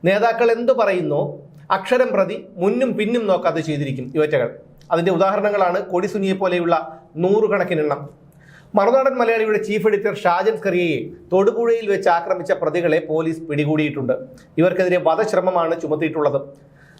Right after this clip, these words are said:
നാടവിരയെ പോലൊരുത്തൻ, അവന്റെ പേര് മാത്യൂസ് കൊല്ലപ്പള്ളി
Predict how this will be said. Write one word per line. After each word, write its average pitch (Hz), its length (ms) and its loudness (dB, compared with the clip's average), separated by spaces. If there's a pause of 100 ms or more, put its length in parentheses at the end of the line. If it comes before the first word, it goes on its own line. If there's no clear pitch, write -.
(120)
നാടവിരയെ 214 560 2
പോലൊരുത്തൻ, 147 400 0 (420)
അവന്റെ 190 200 2
പേര് 185 500 0
മാത്യൂസ് 190 520 -2
കൊല്ലപ്പള്ളി 160 460 0